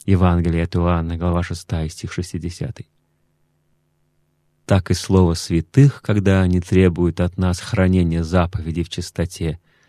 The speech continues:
становится для нас непосильным и жестоким, странным в русском тексте Евангелия. Поговорим теперь о ближних по плоти,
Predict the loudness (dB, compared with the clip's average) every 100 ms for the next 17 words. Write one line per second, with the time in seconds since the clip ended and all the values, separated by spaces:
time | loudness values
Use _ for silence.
0 | _ -6 0 4 4 4 0 -2 -4 0
1 | 0 2 -2 -2 -4 -4 -8 -2 0 0
2 | -2 -4 -8 _ _ _ 2 2 0 -2
3 | -2 -4 -10 -2 -2 -2 -8 -8 -10 _
4 | -18 -4 0 0 -2 -8 -8 -10 -12 _
5 | _ _ -2 2 2 0 -4 -2 -4 -4
6 | -4 -2 0 -2 -6 -12 -12 -16 _ _
7 | _ _ _ _ _ _ _ _ _ _
8 | _ _ 0 4 6 8 6 4 0 2
9 | 2 2 -2 _ _ _ 0 0 4 6
10 | 6 6 2 0 -4 0 2 4 2 -6
11 | -6 -8